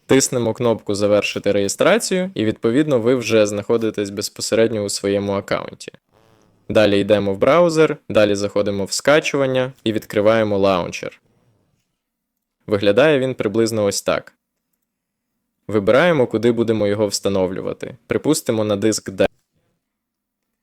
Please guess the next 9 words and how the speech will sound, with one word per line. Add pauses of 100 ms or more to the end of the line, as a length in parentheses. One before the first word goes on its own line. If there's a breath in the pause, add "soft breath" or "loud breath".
(720)
Тиснемо
«Далі», (100)
«Далі»
і
створюємо
значок
на
робочому
столі.